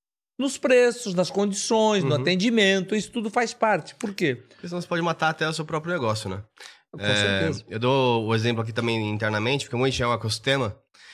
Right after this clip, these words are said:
Speaker 2: sempre tem, é, ajustes, né, que tem que ser feitos. Tipo assim, "Ah, mas isso aqui tem como não pagar?" Vamos supor um aluguel de um espaço, uma das verticais pagar o aluguel de um espaço. Pô, tem que pagar. <laughs> Porque se eu não pago isso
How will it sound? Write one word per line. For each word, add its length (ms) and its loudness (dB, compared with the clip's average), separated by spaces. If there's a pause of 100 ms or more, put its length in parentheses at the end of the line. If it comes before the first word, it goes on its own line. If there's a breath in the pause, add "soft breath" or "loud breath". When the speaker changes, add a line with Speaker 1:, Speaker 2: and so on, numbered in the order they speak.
(120 loud breath)
Speaker 2:
sempre 380 2
tem, 440 2
é, 480 0 (800)
ajustes, 540 2
né, 100 4
que 80 -2
tem 100 2
que 60 0
ser 120 0
feitos. 160 0
Tipo 120 -4
assim, 140 0
"Ah, 40 2
mas 320 4
isso 180 0
aqui 120 -4
tem 140 0
como 160 4
não 120 4
pagar?" 360 4
Vamos 160 -2
supor 180 2
um 80 4
aluguel 500 2
de 80 2
um 60 6
espaço, 560 2
uma 380 2
das 120 4
verticais 440 2
pagar 180 0
o 20 4
aluguel 200 0
de 40 -2
um 40 2
espaço. 360 -6 (480 soft breath)
Pô, 120 0
tem 100 2
que 60 -4
pagar. 360 -2 (220)
<laughs> 640 -12
Porque 200 -4
se 140 2
eu 60 2
não 100 4
pago 300 2
isso 360 0